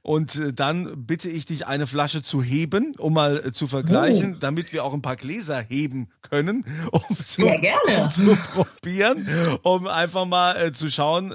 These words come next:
Speaker 1: Ähm, ja, ich finde ja das auch oftmals, äh, klar, man bestellt sich Wein nach Hause. Ich bestelle mir viel Wein von der
Speaker 2: Mhm.
Speaker 1: Mosel, von der Ahr, von, äh, der Nahe, von der Pfalz, von überall, also d-, deutschlandweit. Aber es ist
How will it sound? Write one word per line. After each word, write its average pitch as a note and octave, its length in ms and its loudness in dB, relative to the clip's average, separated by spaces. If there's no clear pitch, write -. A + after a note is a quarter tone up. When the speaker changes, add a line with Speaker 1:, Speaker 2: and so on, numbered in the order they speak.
Speaker 1:
Ähm, D#3 440 -4
ja, D3+ 260 2
ich C#3+ 160 -2
finde B3 240 -2
ja G#3 80 2
das F3+ 140 -2
auch E3 180 -4
oftmals, F#3+ 680 0
äh, D#3 200 -12
klar, E3 520 -2
man D3+ 240 -6
bestellt F3+ 340 0
sich C3+ 200 -4
Wein C#3 220 0
nach C3+ 180 -2
Hause. A#2+ 300 -2
Ich C3 80 -6
bestelle E3 300 -4
mir E3 120 -4
viel E3 240 -10
Wein C#3 220 -2
von D3+ 120 -8
der D3+ 100 6
Speaker 2:
Mhm. B2 60 2
Speaker 1:
Mosel, B2+ 280 -4
von C#3+ 180 -4
der D#3+ 220 0
Ahr, A#2 300 -2
von, D3+ 300 -6
äh, D3 200 -2
der E3 160 2
Nahe, C3+ 480 -2
von D#3+ 160 -8
der F3 100 -4
Pfalz, C3+ 320 -4
von E3 140 -6
überall, A3+ 560 0
also D3 380 -6
d-, C3 180 -10
deutschlandweit. C#3+ 640 -2
Aber - 240 -6
es D3 180 -6
ist D3 200 -6